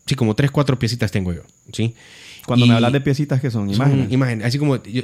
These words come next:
Speaker 1: el, el zorrito que tengo
Speaker 2: El
Speaker 1: en mi
Speaker 2: zorrito, ese
Speaker 1: ese,
Speaker 2: es un,
Speaker 1: ese es un
Speaker 2: ese es
Speaker 1: N F T,
Speaker 2: N F T,
Speaker 1: es un
Speaker 2: ¿verdad?
Speaker 1: N F T. Tengo, tengo también otros... otros, unos cocodrilitos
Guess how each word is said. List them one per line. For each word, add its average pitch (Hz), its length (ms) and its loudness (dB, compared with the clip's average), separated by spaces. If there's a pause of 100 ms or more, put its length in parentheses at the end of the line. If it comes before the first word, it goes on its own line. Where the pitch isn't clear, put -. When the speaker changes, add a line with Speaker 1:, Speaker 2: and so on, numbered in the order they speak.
Speaker 1:
el, 120 300 -4
el 123 100 -2
zorrito 165 300 0
que 151 100 0
tengo 180 160 2
Speaker 2:
El 165 60 2
Speaker 1:
en 156 40 4
mi 151 40 4
Speaker 2:
zorrito, 147 280 2
ese 147 120 4
Speaker 1:
ese, 151 80 6
Speaker 2:
es - 20 2
un, 143 100 2
Speaker 1:
ese 143 140 2
es 143 60 0
un 143 80 2
Speaker 2:
ese 139 80 2
es 135 140 2
Speaker 1:
N 127 100 0
F - 0 -
T, - 0 -
Speaker 2:
N - 0 -
F - 60 -8
T, - 60 -4
Speaker 1:
es 123 40 0
un 123 160 0
Speaker 2:
¿verdad? 117 140 0
Speaker 1:
N 110 100 -6
F 104 140 -6
T. 92 180 -8 (360)
Tengo, 123 460 -2
tengo 127 180 -2
también 123 240 -2
otros... 117 600 -2
otros, 113 720 -2 (840)
unos 120 200 0
cocodrilitos 135 1160 -2